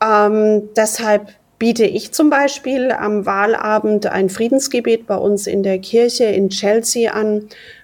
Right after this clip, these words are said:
wo, ähm, Menschen sowohl vor Ort,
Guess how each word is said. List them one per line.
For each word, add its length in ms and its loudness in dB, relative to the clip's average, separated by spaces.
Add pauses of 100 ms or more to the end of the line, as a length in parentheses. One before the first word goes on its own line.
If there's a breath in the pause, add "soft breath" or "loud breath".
(100)
wo, 360 4
ähm, 480 2
Menschen 720 2 (100)
sowohl 440 2
vor 280 0
Ort, 500 -2